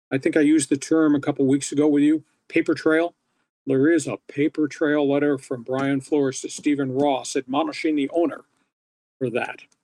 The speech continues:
And by the way, if that's not enough, then we got Pete Carroll standing up at the owners' meetings last week in Seattle and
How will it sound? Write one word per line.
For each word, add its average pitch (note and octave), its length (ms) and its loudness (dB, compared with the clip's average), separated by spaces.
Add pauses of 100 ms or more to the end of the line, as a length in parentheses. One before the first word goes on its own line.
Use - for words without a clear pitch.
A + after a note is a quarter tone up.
(400)
And D3 60 -2
by D#3 100 4
the E3 80 4
way, D3+ 120 4
if C3+ 60 -4
that's D#3 240 0
not D#3 140 0
enough, D3 360 0
then D3 100 -4
we C#3+ 60 -2
got C3+ 160 -4
Pete F3 220 -6
Carroll D#3+ 380 0
standing C#3+ 440 -2
up C#3 120 -4
at C3+ 60 -6
the B2 140 -6
owners' D3 280 -2
meetings C3+ 320 -4
last C#3 240 -8
week C#3+ 160 -2
in A#2+ 100 -4
Seattle C3 520 -4 (400)
and C3 240 -4